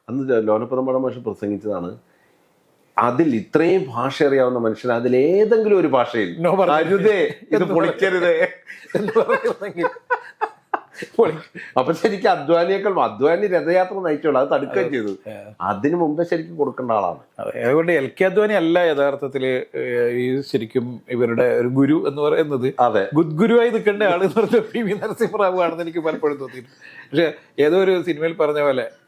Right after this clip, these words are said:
Speaker 2: ഏ, ബഹുഭാഷാ പണ്ഡിതൻ കേമൻ, പക്ഷേ ഫലത്തിലോ വട്ടപൂജ്യം എന്ന് പറയുന്ന ഒരു സംഭവമുണ്ട്. അതാണ് ഈ സംഭവത്തിൽ ഈ ഇത്.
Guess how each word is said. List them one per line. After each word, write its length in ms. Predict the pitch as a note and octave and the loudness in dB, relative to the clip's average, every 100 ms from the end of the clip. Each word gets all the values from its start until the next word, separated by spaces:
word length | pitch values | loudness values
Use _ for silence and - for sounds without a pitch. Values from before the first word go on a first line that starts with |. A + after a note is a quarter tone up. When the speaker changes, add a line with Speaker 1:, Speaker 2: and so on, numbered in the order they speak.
| A#2 D#3 | -4 -2
Speaker 2:
ഏ, 100 | F#3+ | 2
ബഹുഭാഷാ 640 | D3 D3 D#3 F3+ E3+ F#3+ | 2 2 2 2 2 0
പണ്ഡിതൻ 440 | E3 E3 E3 E3 C3 | 0 0 -2 -2 -2
കേമൻ, 300 | C#3 D#3 F3+ E3+ _ | 0 2 0 -6 _
പക്ഷേ 280 | C3 B2 E3+ | -4 0 0
ഫലത്തിലോ 520 | D3+ C3+ C#3+ E3+ E3 | 2 0 0 2 2
വട്ടപൂജ്യം 1200 | C#3 C#3+ C#3+ - - F#3 - - D3+ D3+ C#3 G3+ G#3+ F3 | 2 0 0 -4 0 0 -2 -2 0 2 2 0 2 -2
എന്ന് 340 | - - A3+ | -2 0 0
പറയുന്ന 360 | B3 A#3+ A#3 A3 | 2 2 0 0
ഒരു 120 | A3 | -2
സംഭവമുണ്ട്. 420 | G#3+ F3 E3+ C#3 | 0 0 -2 -4
അതാണ് 280 | B2+ F3 F#3+ | -2 0 0
ഈ 60 | G3+ | -2
സംഭവത്തിൽ 440 | G3 F#3+ F#3 F3+ F3+ - - | 0 -2 -2 -4 -8 -16 -2
ഈ 140 | E3+ F3+ | 4 4
ഇത്. 220 | D3 | 2